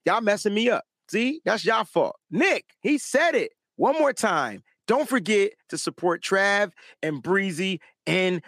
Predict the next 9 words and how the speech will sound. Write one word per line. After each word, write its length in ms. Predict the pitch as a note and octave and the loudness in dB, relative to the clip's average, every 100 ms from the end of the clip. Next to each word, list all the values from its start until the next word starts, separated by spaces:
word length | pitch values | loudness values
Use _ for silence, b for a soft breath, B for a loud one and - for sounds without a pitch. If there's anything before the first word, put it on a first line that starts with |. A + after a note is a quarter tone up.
| B | B
Vegas." 600 | - F#2 F3 G3 C#3 A#2+ | -16 -4 0 0 0 -4
If 80 | B2 | -4
you're 80 | F3 | -4
gonna 140 | G3+ | -2
be 160 | F3 F#3 | 0 0
out 180 | F3+ E3+ | 0 -2
in 80 | D3+ | -2
Vegas, 460 | D3+ D#3+ D3 D3 | 0 0 -2 -4
guys, 480 | - D3 D3 C#3+ D#3 | -2 0 0 -2 -8